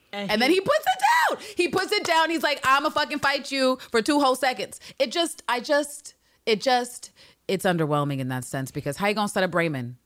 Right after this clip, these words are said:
Speaker 2: Raymond. He's supposed to be a killer. He's supposed to be the person that murks all the agents of the twelve when they're done.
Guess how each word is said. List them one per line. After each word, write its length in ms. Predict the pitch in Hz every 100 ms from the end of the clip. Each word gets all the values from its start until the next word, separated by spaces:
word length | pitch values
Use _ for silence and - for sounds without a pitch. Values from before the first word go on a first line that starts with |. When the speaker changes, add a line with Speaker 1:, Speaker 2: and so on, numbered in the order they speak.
| _
Speaker 2:
Raymond. 600 | 147 151 160 151 135 123 _ _ _ _ _
He's 200 | - 185
supposed 280 | 180 170 170
to 60 | 165
be 180 | 156 156
a 60 |
killer. 320 | 139 - 156 131
He's 220 | 190 196
supposed 300 | - 214 202
to 60 |
be 100 | 180
the 100 | 160
person 600 | - 220 214 - 87 90 - - -
that 200 | 160 123
murks 500 | 139 165 143 - -
all 300 | 160 156 147
the 160 | 135 - -
agents 520 | 165 143 127 117 123
of 180 | - 131
the 80 | 127
twelve 560 | - 185 147 120 123
when 280 | 131 131 123
they're 200 | 123 120
done. 540 | 117 131 117 - -